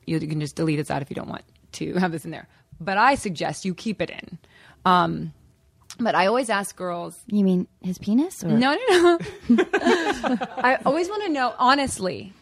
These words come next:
Speaker 1: honestly. Wait, sorry if it's too, too personal. Did you, um, have natural,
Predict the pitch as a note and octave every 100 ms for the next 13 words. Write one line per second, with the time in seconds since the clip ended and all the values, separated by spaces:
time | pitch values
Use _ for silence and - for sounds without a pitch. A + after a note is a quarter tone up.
0 | _ A#3 B3 B3 - E3 - F#3 _ _
1 | _ _ _ G#3+ A#3+ F#3+ - - _ _
2 | _ _ _ - - - A3 F#3+ F3 E3+
3 | - - - - F3 D#3+ - F3 G3+ A3+
4 | A#3+ A3 G3 E3+ D#3+ - - F3+ D#3+ -
5 | - - - E3+ E3+ G#3+ A3